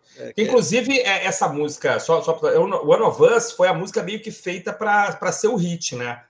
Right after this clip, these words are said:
Speaker 2: Então,
Speaker 1: Ah,
Speaker 2: ela con-,
Speaker 1: produzida.
Speaker 2: contém, ela contém mais o vocal dela. O vocal dela é bem mais arranhado, bem mais rock and roll, na verdade. E essa foi a música pra ser bonitinha, assim. Então, dizem
Speaker 1: É.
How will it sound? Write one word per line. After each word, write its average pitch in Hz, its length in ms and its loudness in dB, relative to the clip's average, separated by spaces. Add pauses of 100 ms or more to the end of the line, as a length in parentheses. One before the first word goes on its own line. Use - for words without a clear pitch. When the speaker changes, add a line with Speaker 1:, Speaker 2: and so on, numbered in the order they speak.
(300)
Speaker 2:
Então, 135 260 4
Speaker 1:
Ah, - 40 6
Speaker 2:
ela - 200 2
con-, - 100 10 (320)
Speaker 1:
produzida. - 280 4
Speaker 2:
contém, 247 240 2 (240)
ela - 160 2
contém 208 440 -4
mais 170 240 4
o 147 60 -4
vocal 139 380 0
dela. 113 220 2
O 110 40 -4
vocal 143 240 0
dela 190 160 0
é 180 140 -4
bem 220 200 -2
mais 190 220 0
arranhado, 135 680 -2
bem 151 180 0
mais 180 180 -4
rock 156 240 -2
and 123 60 -6
roll, 143 220 0
na 135 80 -4
verdade. 120 480 -2 (340)
E 143 80 2
essa 156 220 2
foi 190 140 0
a 185 100 2
música 185 200 -6
pra 180 140 -2
ser 190 140 -2
bonitinha, 190 580 -6
assim. 127 180 -6
Então, 160 200 -4
dizem 170 500 2
Speaker 1:
É. 127 80 0